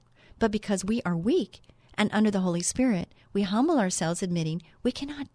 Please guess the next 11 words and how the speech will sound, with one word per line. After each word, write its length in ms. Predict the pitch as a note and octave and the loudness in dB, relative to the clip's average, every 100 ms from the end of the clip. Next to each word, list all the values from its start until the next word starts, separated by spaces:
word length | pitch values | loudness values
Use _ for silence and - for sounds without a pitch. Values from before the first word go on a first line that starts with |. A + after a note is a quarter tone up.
| _ | _
do 180 | D4 D#4 | -4 0
it 120 | C#4 | 0
on 160 | F3 E3 | 0 0
our 180 | D#3+ - | -2 -4
own. 320 | D#3+ D3 D3 _ _ _ _ _ _ _ _ _ _ | -6 -6 -10 _ _ _ _ _ _ _ _ _ _
Greater 480 | - F3+ G#3 G3+ F3 | -4 0 2 2 -2
is 180 | D#3 - | -4 -4
he 300 | E3+ D3+ - - | -4 -4 -8 -6
that's 220 | D#3+ - - | -6 -4 2
in 320 | A3+ C#4+ G#3+ | 4 4 2
me 320 | D#3 D3 F3 | 0 -4 -12